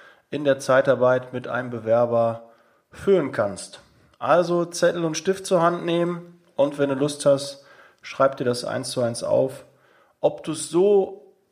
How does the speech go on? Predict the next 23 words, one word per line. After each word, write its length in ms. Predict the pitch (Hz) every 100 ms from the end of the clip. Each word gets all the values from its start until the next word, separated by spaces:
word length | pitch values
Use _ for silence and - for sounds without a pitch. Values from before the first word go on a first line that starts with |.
| -
umsetzt, 760 | 185 196 180 175 175 - - _ -
bleibt 300 | 135 131 165
dir 140 | 180
überlassen. 680 | 175 147 151 147 156 151 - _ _
Ich 160 | 139 -
kann 180 | 139
dir 80 | 135
nur 160 | 131 127
sagen, 460 | 120 123 123 123 127
es 140 | 123
funktioniert 760 | - 120 - 113 127 139 143 - - - - - _ _
und 460 | 120 117 113 - _ -
die 100 | 123
Bewerber, 840 | 117 113 113 117 117 113 113 - - _ _ _ _ _ _
ähm, 480 | 110 104 104 104 104 - _ -
ja, 240 | 101 92 - - _ _ _
unterschreiben 560 | 131 120 113 - 113 120
danach 400 | 113 110 110 110
in 80 | 110
der 140 | 107
Regel 180 | 107 107
einen 100 | 101
Arbeitsvertrag, 920 | 113 120 120 - - - 110 110 -